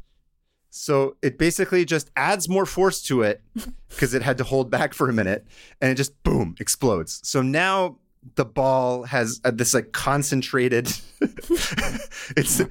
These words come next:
Speaker 1: it's got, like, the center of gravity of, of nonsense that it's grabbing. Again, remember Katamari. Did you ever play Katamari?
Speaker 2: No.
Speaker 1: Oh, okay. But you, are you familiar with the game? It's the one where you're, like, the alien rolling up the ball and it just gathers a bunch of
Speaker 2: Oh,
Speaker 1: different stuff.
Speaker 2: yeah.
Speaker 1: It's like this
Speaker 2: Yeah, yeah, yeah.
Speaker 1: magnetic ball. It's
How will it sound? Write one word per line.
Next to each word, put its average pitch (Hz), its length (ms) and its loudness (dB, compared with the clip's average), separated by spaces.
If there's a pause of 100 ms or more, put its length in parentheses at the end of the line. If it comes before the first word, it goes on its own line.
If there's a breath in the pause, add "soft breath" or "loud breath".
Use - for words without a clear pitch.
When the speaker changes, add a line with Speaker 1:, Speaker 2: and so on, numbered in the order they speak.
(140 loud breath)
Speaker 1:
it's - 260 0
got, 202 220 2
like, 165 140 2
the 160 100 2
center 156 400 2
of 139 100 -2
gravity 131 480 0
of, 107 160 0
of 127 200 0
nonsense 131 580 2
that 110 100 2
it's 104 120 -4
grabbing. 107 400 0
Again, 120 240 0
remember 110 260 2
Katamari. 110 400 2
Did 117 120 -4
you 143 60 2
ever 151 80 0
play 160 180 0
Katamari? 156 520 0 (460)
Speaker 2:
No. 185 600 -6 (760)
Speaker 1:
Oh, 98 220 2
okay. 90 280 -2
But 139 100 2
you, 160 180 2
are 143 60 2
you 139 100 2
familiar 147 360 0
with 139 120 0
the 139 60 -2
game? 127 300 2
It's 120 140 -2
the 135 60 0
one 120 100 2
where 120 100 4
you're, 113 140 4
like, 110 200 2
the 107 160 -2
alien 110 300 4
rolling 104 340 2
up 104 140 0
the 104 80 -4
ball 101 300 2
and 98 80 -2
it 95 40 -6
just 101 220 -6
gathers 98 380 2
a 98 40 -6
bunch 92 220 -2
of - 80 -12
Speaker 2:
Oh, - 40 4
Speaker 1:
different 381 200 4
stuff. - 260 2
Speaker 2:
yeah. 392 100 0
Speaker 1:
It's 240 100 0
like 208 100 -8
this 190 120 0
Speaker 2:
Yeah, 180 60 4
yeah, 165 60 2
yeah. 156 120 2
Speaker 1:
magnetic 98 220 -2
ball. 113 200 2
It's 113 80 -2